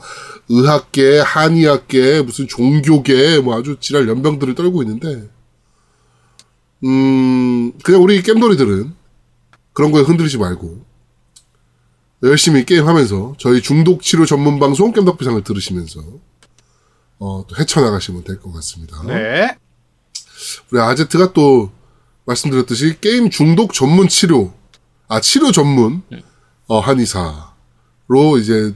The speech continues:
Speaker 1: 조만간 영업을 다시 시작할 거기 때문에, 네. 아, "내가 중독인 것 같다."라고 생각이 되시는 분들은 저희 깸덕비상으로,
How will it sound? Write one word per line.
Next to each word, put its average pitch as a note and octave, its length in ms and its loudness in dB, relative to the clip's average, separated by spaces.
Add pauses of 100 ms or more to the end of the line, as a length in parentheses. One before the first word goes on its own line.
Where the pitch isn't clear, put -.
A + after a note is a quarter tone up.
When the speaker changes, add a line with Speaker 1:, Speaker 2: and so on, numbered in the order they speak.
(220)
Speaker 1:
조만간 B2 300 0
영업을 B2 300 2
다시 A2 220 -4
시작할 C#3 380 -4
거기 C3+ 200 -4
때문에, C3 300 -4 (800)
네. G2 320 -8 (360)
아, C3+ 140 0
"내가 E3+ 180 2
중독인 A#3 420 2
것 A3+ 100 0
같다."라고 - 1000 -6
생각이 A#2+ 400 -6
되시는 G2 380 -6
분들은 G2 260 -12
저희 G#2+ 160 -8
깸덕비상으로, G#2+ 840 -4